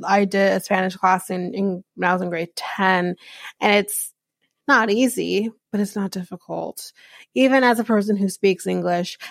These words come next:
I still find my language very <laughs> difficult. So I can't imagine for someone who, you know, English is not their first language, it's very difficult. Um,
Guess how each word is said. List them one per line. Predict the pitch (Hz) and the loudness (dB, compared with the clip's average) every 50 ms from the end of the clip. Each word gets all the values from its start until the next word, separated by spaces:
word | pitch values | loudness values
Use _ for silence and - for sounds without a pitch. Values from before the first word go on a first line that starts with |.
| - _ - | -6 _ -2
I | 254 320 | -2 0
still | - - - 247 240 240 | -2 0 2 4 4 4
find | 240 - - 202 190 185 | 4 2 0 0 0 0
my | 185 185 180 | -2 -4 -4
language | 180 180 185 175 185 180 - | -4 -4 -6 -6 -8 -8 -6
very | - 190 180 196 202 | -4 -4 -2 -2 -2
<laughs> | |
difficult. | 214 220 208 - - 214 - - - 262 254 196 185 185 214 226 - - - - - - - - - | -4 -6 -6 -4 -4 -4 -4 -2 0 0 2 2 0 -2 -2 -6 -8 -12 -14 -14 -14 -14 -14 -16 -8
So | - - 233 | -4 -2 0
I | - - - 214 | 0 0 0 -2
can't | 202 - 240 208 208 | 0 0 0 0 2
imagine | 208 202 196 196 202 196 196 196 208 | 0 0 0 0 0 0 -2 -4 -6
for | 196 | -8
someone | 190 - 202 190 196 202 190 196 | -8 -6 -4 -4 -2 -2 -2 -4
who, | 196 - 202 196 185 185 185 - - - - _ _ _ _ _ _ _ _ _ _ _ _ | -2 -2 0 0 0 0 -2 -4 -8 -12 -16 _ _ _ _ _ _ _ _ _ _ _ _
you | - 233 | 0 2
know, | 196 190 190 185 175 | 2 4 2 2 2
English | 196 196 190 196 196 190 | 0 0 0 0 0 0
is | 180 180 | -2 -2
not | 180 185 190 196 214 214 202 - | 0 2 4 4 4 2 0 0
their | - 196 196 | 0 0 0
first | 185 - 185 185 180 - - | 0 -2 -2 -2 -2 -2 -4
language, | 185 180 180 180 180 180 180 190 - - _ _ _ _ _ _ _ _ | -6 -4 -2 -2 -2 -2 -2 -6 -10 -16 _ _ _ _ _ _ _ _
it's | 214 196 175 - | -6 -6 -6 -4
very | 180 175 - - | -6 -8 -8 -8
difficult. | - - _ - - - - - - _ _ _ _ _ - - - - - - - - _ - | -10 -14 _ -16 -12 -10 -10 -10 -12 _ _ _ _ _ -20 -20 -20 -20 -18 -18 -18 -16 _ 0
Um, | 202 185 175 170 170 170 - - - 175 | 2 2 4 2 0 -2 -4 -6 -8 -10